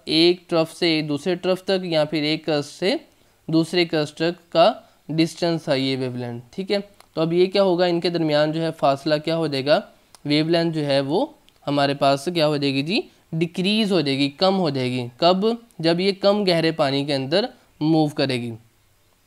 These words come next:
But the frequency of water wave remain the same। तो वेवलेंथ तो चेंज हो जाएगी लेकिन फ्रीक्वेंसी हमारे पास क्या रहेगी, सेम रहेगी।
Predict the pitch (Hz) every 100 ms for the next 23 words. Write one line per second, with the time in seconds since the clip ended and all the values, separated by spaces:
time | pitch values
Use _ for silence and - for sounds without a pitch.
0 | _ _ _ _ _ _ _ _ _ _
1 | _ _ _ - 170 226 220 - - _
2 | 170 175 - 190 214 202 214 - 254 247
3 | - 170 180 156 170 190 240 220 170 151
4 | 165 170 _ 156 143 139 139 151 175 -
5 | 220 220 226 _ _ _ _ _ _ 147
6 | 143 147 180 196 202 214 202 190 202 214
7 | 226 214 196 202 185 196 190 190 185 180
8 | 185 247 240 196 165 165 165 - 156 139
9 | 135 131 196 311 _ _ _ - - -
10 | 196 180 175 143 123 120